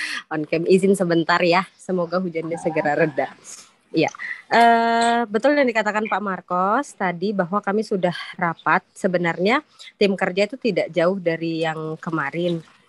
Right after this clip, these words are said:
eh, dari tahun-tahun sebelumnya. Dan rapat, eh, rapat kami kemarin juga akhirnya membahas kembali tentang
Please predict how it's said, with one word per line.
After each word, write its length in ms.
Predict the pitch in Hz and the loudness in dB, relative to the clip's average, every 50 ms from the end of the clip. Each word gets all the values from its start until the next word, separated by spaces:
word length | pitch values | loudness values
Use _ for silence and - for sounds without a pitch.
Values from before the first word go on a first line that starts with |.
| _ _ _ - | _ _ _ 0
eh, 760 | 156 180 170 165 160 160 160 160 160 160 160 160 160 160 160 165 | 2 4 4 4 4 4 4 4 4 4 4 4 4 4 2 2
dari 800 | 165 160 156 156 156 165 160 160 160 160 160 156 156 160 160 160 - _ - | 2 4 2 4 4 2 2 2 2 2 0 2 2 2 0 0 -2 _ -4
tahun-tahun 480 | 180 165 165 180 170 165 165 170 175 - | -2 -2 0 0 0 0 0 -2 -2 -2
sebelumnya. 720 | 180 170 160 156 151 143 143 143 151 160 165 160 151 143 - - | -4 -6 -4 -6 -6 -4 0 2 2 4 4 2 0 -4 -6 -2
Dan 560 | - 170 165 156 160 156 156 156 156 156 160 - - - - - - - - _ _ _ _ - - _ _ _ _ _ _ - | 2 2 2 2 2 0 -2 -2 -4 -6 -8 -12 -16 -14 -12 -12 -12 -14 -16 _ _ _ _ -20 -20 _ _ _ _ _ _ -2
rapat, 400 | 170 180 175 - - 175 - - - - - | 0 0 2 2 2 0 0 -2 -12 -4 0
eh, 160 | 180 175 175 | 2 2 4
rapat 320 | 175 170 - 175 170 - _ - | 2 0 0 -2 -4 -4 _ -4
kami 400 | 180 165 165 165 165 165 165 165 160 - | -2 -2 -2 -2 -4 -4 -4 -6 -6 -4
kemarin 400 | 170 170 160 160 190 214 226 196 | -2 -2 0 0 0 0 -2 -2
juga 320 | 190 170 214 175 175 160 - - | -2 0 2 2 2 2 0 -4
akhirnya 400 | 170 147 - 180 175 175 208 214 | -8 -8 -8 -8 -4 -4 -2 0
membahas 480 | 214 190 180 165 156 151 170 165 - | 0 0 0 0 -2 -2 -4 -8 -8
kembali 480 | - - 170 170 165 151 160 180 202 196 | -6 -6 -4 -4 -2 0 2 0 0 0
tentang 640 | - 175 175 170 160 - 185 185 190 190 196 196 | 0 -4 -4 -4 -2 0 2 2 2 0 -2 -4